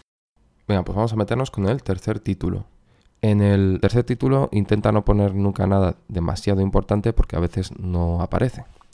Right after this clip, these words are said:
en, en los anuncios. A veces Google solo pone tu anuncio con los dos primeros títulos y la primera descripción. Entonces, ¿qué podemos colocar en ese tercer título? Pues puedes incluir alguna ventaja operativa que suele ser importante para el cliente,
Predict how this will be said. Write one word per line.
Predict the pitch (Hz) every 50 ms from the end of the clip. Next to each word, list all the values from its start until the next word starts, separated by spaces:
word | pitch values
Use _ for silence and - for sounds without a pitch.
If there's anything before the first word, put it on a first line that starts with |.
| - _ _ -
en, | - 87 87 85 85 82 - -
en | - 90
los | 85 - -
anuncios. | - 95 110 - - - - -
A | - 87
veces | 85 85 - 87 87 -
Google | - 98 95 92 90 90 87 92 - - - _ _ _ - _ _ _
solo | - - - 92 92
pone | 85 - 90 90 87
tu | - 90
anuncio | 90 92 95 95 - - 104 107 -
con | - 98 92 101 110 - - -
los | - 90 85 85
dos | - 92 90
primeros | - 95 90 90 90 90
títulos | - 101 98 - 110 107 113 110 -
y | - 90
la | 85 85 82
primera | - 82 82 85 85 82 80
descripción. | 80 - - 90 - - - - _ - - - - - - - - - _ -
Entonces, | - 95 - 92 90 95
¿qué | - 101 -
podemos | - 107 110 110 -
colocar | - 110 107 104 104 107 104
en | 104 104
ese | 104 104 - -
tercer | 101 - 101 - - 101 101
título? | - 117 113 - 101 95 - _ _ _ _ _ _ _ _ _ - _ - - - - - - _ _ - -
Pues | - -
puedes | - - 113 113
incluir | 110 95 - 95 98 98
alguna | 95 95 92 92
ventaja | 92 92 92 92 87 - - -
operativa | - - 87 90 87 - 104 101 90 87 87 90
que | -
suele | 90 - 92 90
ser | 87 - 82
importante | 85 82 85 - - - 90 85 82
para | - 85 87
el | 87 -
cliente, | - - 107 110 107 - 101 95 -